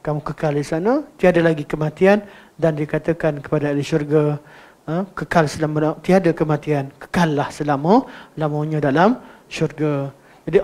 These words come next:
diciptakan, ada makhluk yang diciptakan untuk kekal. Kerana Allah subhanahu wa taala ingin mengekalkannya. Dan mereka sentiasa menerima nikmat daripada Allah subhanahu wa taala,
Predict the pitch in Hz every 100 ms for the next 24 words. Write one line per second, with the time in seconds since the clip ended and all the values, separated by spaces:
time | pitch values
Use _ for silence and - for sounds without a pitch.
0 | - 220 196 - - 302 - 320 226 208
1 | 160 - 190 208 208 208 - - 202 226
2 | 381 381 - 214 254 277 254 226 - -
3 | - 214 180 - 269 254 175 175 - 285
4 | - 175 - 165 147 143 139 - - -
5 | - - 208 254 359 415 381 - 202 233
6 | 214 220 202 226 277 254 214 180 226 294
7 | 196 185 180 180 165 147 147 131 123 -
8 | _ - - - - 151 190 214 214 208
9 | 214 220 226 233 208 220 247 311 - 285
10 | 247 240 226 220 196 196 277 233 233 226
11 | 196 196 202 190 185 165 - 165 160 156
12 | 170 165 220